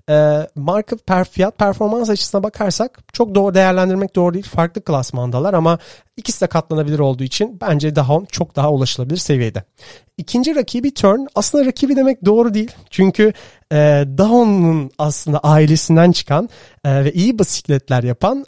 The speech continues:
annenin ve oğlun kurduğu bir marka Tern. O yüzden de kendileri de aynı şekilde folding bike tasarlıyorlar ve birbirlerine çok benzeyen markalar. Aynı şekilde Tayvan, işte A B D, Çin ve Finlandiya, İngiltere gibi ofisleri bulunuyor ve oralarda üretim yapıyorlar. O yüzden de Dahon'dan çok farklı değil.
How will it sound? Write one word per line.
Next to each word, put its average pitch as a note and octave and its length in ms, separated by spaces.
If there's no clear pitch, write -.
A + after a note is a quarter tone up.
annenin G#3+ 500
ve G3+ 80
oğlun F#3 400
kurduğu B2 480
bir A#2 60
marka A#2 340
Tern. G#3 220
O F#3+ 100
yüzden A3+ 220
de A#3 40
kendileri G3+ 500
de C#4+ 60
aynı D#3 200
şekilde C3 260
folding C3 480
bike A#2+ 180
tasarlıyorlar B2 720
ve D#3+ 200
birbirlerine E3+ 340
çok - 220
benzeyen C3 380
markalar. A#2+ 480
Aynı B3 240
şekilde D3+ 400
Tayvan, E3+ 560
işte C#3+ 460
A C#3 260
B C#3+ 140
D, D3 120
Çin E3 240
ve D3 80
Finlandiya, D3+ 420
İngiltere E3+ 400
gibi D#3 240
ofisleri G3 480
bulunuyor C#3+ 420
ve E3+ 140
oralarda D3 440
üretim A#2 300
yapıyorlar. F3+ 320
O G#3+ 60
yüzden E3+ 300
de B3 140
Dahon'dan F3+ 400
çok F#3 220
farklı C#3 320
değil. B3+ 180